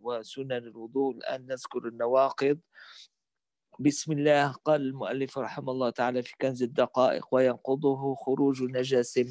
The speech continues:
منه وقيء ملأ فاه ولو مرة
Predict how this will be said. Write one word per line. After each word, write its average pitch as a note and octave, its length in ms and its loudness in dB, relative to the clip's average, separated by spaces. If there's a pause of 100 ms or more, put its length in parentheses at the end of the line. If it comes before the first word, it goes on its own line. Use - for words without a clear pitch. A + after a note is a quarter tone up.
منه C3 520 -8 (2250)
وقيء C#3 840 4
ملأ C3+ 680 0
فاه C3+ 720 0 (1500)
ولو C3+ 580 4
مرة C3+ 920 2